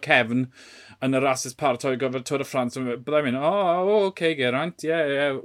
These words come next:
wel, wylai ti yn, yy, mis Gorffennaf os ti'n credu bod ti'n gallu cystadlu'r boi hyn." Oedd, ma' Pogacar yn frawychus y gryf.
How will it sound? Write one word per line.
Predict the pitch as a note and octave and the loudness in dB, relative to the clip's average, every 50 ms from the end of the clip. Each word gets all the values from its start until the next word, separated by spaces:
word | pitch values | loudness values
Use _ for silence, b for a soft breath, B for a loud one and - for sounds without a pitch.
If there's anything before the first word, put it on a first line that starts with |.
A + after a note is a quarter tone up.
| C3 C#3+ | -4 -2
wel, | D3+ D3 C3+ C3 | 0 0 0 0
wylai | C3 C#3 C3 C#3 D3 C#3 | 0 -2 -2 -2 -2 -4
ti | - D3+ D3 | -2 -2 0
yn, | C#3+ C#3 C#3+ C#3+ | 0 0 -2 -2
yy, | C#3+ D3 D3 C3+ | -4 -4 -6 -6
mis | C#3+ D#3 D3 - | -8 -10 -10 -6
Gorffennaf | - D#3+ D#3 - E3 D#3 D3 D#3 D#3+ D3 C3 | -6 -6 -4 -2 -2 -2 -2 -2 -4 -4 -6
os | A#2+ | -6
ti'n | - B2+ A#2+ | -8 -8 -4
credu | - C3+ B2 A#2+ | -2 -2 -2 -2
bod | B2 B2+ - | -6 -6 -10
ti'n | C3 A#2 | -8 -10
gallu | B2 - - | -8 -8 -8
cystadlu'r | - - C#3+ C3 A#2+ A2+ B2+ B2 A#2+ A2+ | -4 0 0 0 2 0 -2 -2 -2 -2
boi | - C3 B2+ C3 | 0 2 2 4
hyn." | C#3 A#2+ G2 - | 2 2 0 -4
Oedd, | - A2+ G#2+ - _ _ | -6 -6 -6 -8 _ _
ma' | - B2+ B2+ A#2+ | -6 -4 -4 -4
Pogacar | - C#3+ B2 C#3 C3 - - - B2+ A#2 | -2 -4 -2 -2 -2 -2 -2 -4 -4 -4
yn | A2+ G#2+ | -2 0
frawychus | A#2 A#2+ B2+ C3 B2 - - A#2+ A2 - G2+ | 0 0 0 0 -4 -4 -10 -10 -8 -8 -12
y | F2+ | -12
gryf. | D#2 - - _ - | -14 -18 -20 _ -20